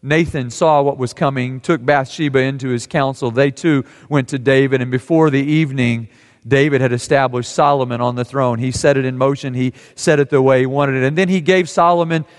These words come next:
strict instructions about the things he was supposed to do. And Solomon,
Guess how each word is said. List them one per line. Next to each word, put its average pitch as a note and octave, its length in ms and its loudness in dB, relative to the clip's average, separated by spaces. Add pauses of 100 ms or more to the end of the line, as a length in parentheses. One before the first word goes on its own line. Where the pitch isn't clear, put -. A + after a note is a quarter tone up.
(120)
strict G3 380 -2
instructions D3+ 680 -2
about C#3+ 240 2
the C#3 100 -4
things E3 340 -2
he F3 120 0
was D#3 160 0
supposed E3+ 480 -2
to D#3+ 80 -8
do. E3 280 2
And D3+ 160 0
Solomon, A3+ 800 0